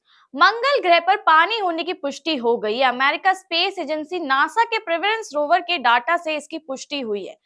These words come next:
प्रेवरेंस रोवर की मार्स की सबसे खतरनाक स्तर जेजर कार्टर पर लैंडिंग हुई थी। इसमें यह भी बताया गया कि उसने चट्टानों का सैंपल कलेक्ट करना स्टार्ट कर दिया था।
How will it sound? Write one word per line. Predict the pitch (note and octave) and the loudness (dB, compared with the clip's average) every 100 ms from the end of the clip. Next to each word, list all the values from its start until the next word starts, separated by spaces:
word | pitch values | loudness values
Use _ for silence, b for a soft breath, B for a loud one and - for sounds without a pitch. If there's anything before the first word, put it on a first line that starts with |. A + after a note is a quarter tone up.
| b b b | b b b
प्रेवरेंस | G4+ A4 A#4+ C#5 F#4 | 0 2 2 -2 -2
रोवर | F4+ E4+ G4+ | -2 0 0
की | G4+ F#4 | -2 -4
मार्स | C#4+ C#4 E4 - | -2 0 0 -2
की | F#4+ | -6
सबसे | E4 - - G4+ G4+ b b | -8 -8 -4 -2 -4 b b
खतरनाक | C#4+ C#4+ D4 E4 F4+ | -6 -4 0 0 0
स्तर | - - D4 | -2 0 0
जेजर | C#4 D4+ E4+ A4 A4+ | 2 2 2 0 0
कार्टर | E4+ D4 F#4 G4 | 2 4 2 2
पर | E4+ F4 | 2 4
लैंडिंग | C#4 A#3+ B3+ B3+ | 4 2 -2 -6
हुई | G#3+ G3+ | -8 -12
थी। | - - b b | -14 -20 b b
इसमें | C4+ C#4+ D#4+ | -10 -4 -2
यह | D#4 D#4 | 2 2
भी | E4 G#4 | 2 0
बताया | F#4 - D#4 E4 | 0 0 4 4
गया | D4+ D#4+ | 4 2
कि | E4 G4 | 2 -2
उसने | F4 - G4 F#4+ G#4 | -6 -8 -8 -4 -4
चट्टानों | G#4+ F4 D#4+ E4+ F4 A4+ | -2 -6 0 2 2 0
का | A4+ | -2
सैंपल | G#4+ D#4 D#4 G4+ | -2 -2 -2 -6
कलेक्ट | F#4 D4+ D4+ | -2 -2 -2
करना | D4+ D4 F4 | -4 -4 -4
स्टार्ट | - C4 B3+ B3+ | 0 2 2 0
कर | A3+ | -4
दिया | G#3 G#3 | -4 -6
था। | F#3+ | -8